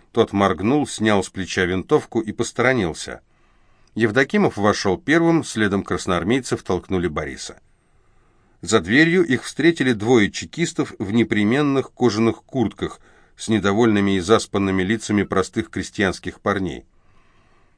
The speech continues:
«Ты кого это привел, товарищ?» — накинулся один из них на Евдокимова.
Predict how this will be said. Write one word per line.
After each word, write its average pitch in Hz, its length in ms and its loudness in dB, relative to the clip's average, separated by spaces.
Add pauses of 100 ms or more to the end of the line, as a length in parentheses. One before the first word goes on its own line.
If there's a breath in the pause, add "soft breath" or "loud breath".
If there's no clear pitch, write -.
«Ты 92 100 -6
кого 170 280 2
это 175 200 4
привел, 175 440 4
товарищ?» — 80 520 -2
накинулся 90 560 -4
один 87 240 -6
из 82 120 -8
них 95 200 -4
на 95 60 -2
Евдокимова. 78 640 -4